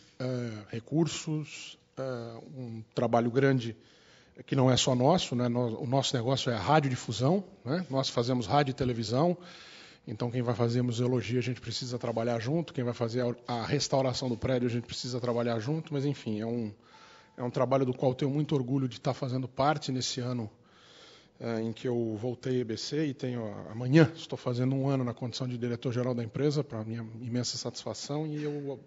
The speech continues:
é um, algo que eu abracei com muito, eh, com muita satisfação mesmo, com muito prazer trabalhar por esse projeto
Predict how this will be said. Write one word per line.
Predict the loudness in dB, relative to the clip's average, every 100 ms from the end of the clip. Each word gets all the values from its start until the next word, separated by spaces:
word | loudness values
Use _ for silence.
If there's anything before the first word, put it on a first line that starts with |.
| -8
é |
um, | -6 0
algo | 2 2 0
que |
eu | -2
abracei | -2 -2 -2
com | 0
muito, | 2 2 4 2 2 -6 -20 -20 -20 -20 -18 -4
eh, | 0 2 2 2 0 -2 -6
com | -4 0
muita | 4 4
satisfação | 4 4 4 2 6 6
mesmo, | 6 4 2 -4
com | -4
muito | -4 -2
prazer | 0 2 0
trabalhar | 0 2 2 0
por | 0
esse | -4 0
projeto | 0 4 4 2 -2